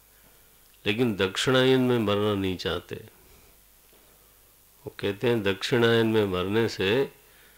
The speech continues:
तो सदगति में बाधा पहुंचती है। थोड़ा आवाज़ ऊंची करें, आवाज़ ऊंची करें,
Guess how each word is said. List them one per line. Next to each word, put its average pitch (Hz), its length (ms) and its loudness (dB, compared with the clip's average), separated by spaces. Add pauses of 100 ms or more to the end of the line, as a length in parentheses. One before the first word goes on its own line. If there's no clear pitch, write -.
(480)
तो 104 340 -4
सदगति 107 680 -4
में 117 340 -2 (640)
बाधा 92 380 -4 (160)
पहुंचती 85 520 -6
है। 92 160 -14 (1500)
थोड़ा 101 220 -12
आवाज़ 92 380 -8
ऊंची 90 300 -18
करें, 113 300 -20 (1040)
आवाज़ 101 360 -6
ऊंची 90 300 -14
करें, - 480 -20